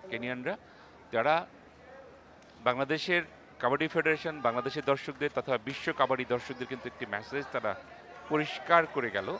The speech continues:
যে আমরা সবে শুরু করেছি, সবে শুরু করলাম,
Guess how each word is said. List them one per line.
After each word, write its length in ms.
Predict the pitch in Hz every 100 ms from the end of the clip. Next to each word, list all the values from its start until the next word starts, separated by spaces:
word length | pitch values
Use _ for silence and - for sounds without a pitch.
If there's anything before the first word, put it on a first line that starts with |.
| - - - - - 113
যে 80 |
আমরা 260 | 127 135 147 - -
সবে 340 | 170 190 208
শুরু 280 | - - 165
করেছি, 440 | 143 123 - 180 208 - - - - - - - - - -
সবে 440 | - 185 214 240
শুরু 240 | - 196
করলাম, 360 | 160 139 127